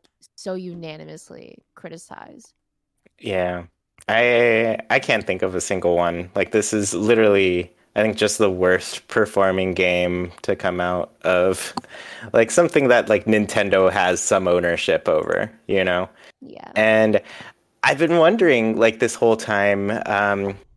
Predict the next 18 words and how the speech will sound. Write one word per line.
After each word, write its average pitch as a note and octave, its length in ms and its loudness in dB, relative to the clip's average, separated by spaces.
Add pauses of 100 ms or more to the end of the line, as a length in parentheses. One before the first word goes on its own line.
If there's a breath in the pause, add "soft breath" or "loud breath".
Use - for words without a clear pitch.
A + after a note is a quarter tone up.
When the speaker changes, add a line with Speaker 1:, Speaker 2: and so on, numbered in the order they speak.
(140)
Speaker 2:
on A#2+ 200 0
my B2 120 2
walks, G2 520 0
I'll G2+ 100 2
do, G2 240 2
like, F#2+ 340 0 (100)
little A2+ 340 2
chats F#2+ 480 -4
with F#2+ 140 -2
friends F2 500 -2
and F2 160 -6
stuff, F2 480 -2
and G#2 280 0 (720 loud breath)
I'm D3 140 -2
just, D#3 160 0
like, E3 140 2
wondering D3+ 420 2
what B2+ 720 2